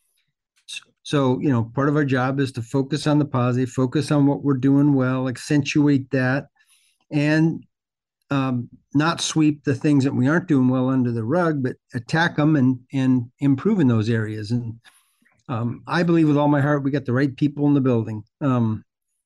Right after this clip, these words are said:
I know we do. Um, there's too many other things that are good signs. I mean, we're, we're twelfth in the league on offense. We just had, we just had a game where we had four hundred forty-four yards.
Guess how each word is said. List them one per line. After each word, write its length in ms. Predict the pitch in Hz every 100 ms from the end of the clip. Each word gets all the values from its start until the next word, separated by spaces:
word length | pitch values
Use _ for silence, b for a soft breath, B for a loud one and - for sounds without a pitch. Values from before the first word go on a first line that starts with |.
| _ _ _ _ -
I 120 | 135
know 120 | 143
we 140 | 131 117
do. 320 | 113 101 - _ _ _ _ _ -
Um, 480 | 123 120 113 90 - _ - _
there's 200 | 143 120
too 180 | - 170
many 300 | 156 143 139
other 180 | 147 139
things 380 | 143 139 135
that 180 | 127 117
are 80 | 123
good 240 | 117 131
signs. 420 | 120 139 131 117 113
I 60 |
mean, 160 | 120 120
we're, 220 | 123 120 b b b b -
we're 100 | 123
twelfth 380 | - 151 143 160
in 80 |
the 60 | 147
league 200 | 156 151
on 100 | 160
offense. 640 | 156 180 - 110 104 - - -
We 120 | 123
just 220 | 131 123
had, 180 | 156 -
we 180 | 135 135
just 240 | 143 143
had 100 | 147
a 60 | 143
game 220 | 139 156
where 80 | 151
we 100 | 143
had 120 | 143
four 160 | 156 151
hundred 280 | 151 147
forty-four 460 | 139 156 147 160 151
yards. 520 | 147 156 123 107 -